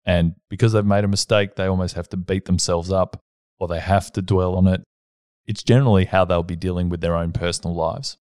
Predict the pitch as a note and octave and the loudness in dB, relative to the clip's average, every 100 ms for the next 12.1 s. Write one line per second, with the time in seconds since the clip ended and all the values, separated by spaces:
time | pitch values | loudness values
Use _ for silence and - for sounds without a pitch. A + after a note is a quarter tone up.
0 | _ _ F#2 E2+ F#2+ F2+ E2+ - _ F2+ | _ _ -20 -8 -4 -2 -4 -8 _ -8
1 | F2+ - G#2 F#2+ F#2+ F#2 - - F2+ C#3 | -6 -2 0 0 0 -2 -2 0 2 2
2 | - _ _ _ _ G2+ G2+ F#2+ - F2+ | -2 _ _ _ _ 0 2 2 -2 -4
3 | F2+ F2+ F2 F#2 - - F2+ - F2+ E2+ | -4 -4 -2 -2 -2 -2 -2 -4 -6 -4
4 | E2+ E2+ F2 F2+ F2+ - E2+ D#2+ D#2+ D#2+ | -4 -2 0 0 -2 -2 -2 -2 -8 -4
5 | E2+ F2 E2+ E2 E2+ E2+ E2+ E2 E2 E2+ | -4 -2 -4 -6 -4 -6 -6 -8 -8 -6
6 | E2 G#2+ C3 - _ _ _ _ - F#2 | -2 -2 -4 -10 _ _ _ _ -4 2
7 | G2+ F#2+ F2+ D#2 F#2+ F2+ G2 F2 E2 E2 | 2 2 -4 -4 -6 -2 -2 -2 -2 -6
8 | D#2+ - F2 C2+ - - G2 F#2 F2+ E2 | -4 0 2 2 -4 -6 -2 -2 0 -2
9 | - E2+ E2+ D#2+ _ - G#2+ G2+ G#2 G2 | -2 -2 -2 -6 _ -2 0 0 -4 -6
10 | - G#2 F#2 F2 F2+ F#2 F2+ E2+ - G2 | 0 0 0 -2 2 4 2 0 0 2
11 | F#2 - F2+ F2 E2+ - F2+ F2 F2+ E2 | 2 2 -2 -6 -6 -2 -2 -2 -4 -6
12 | - | -8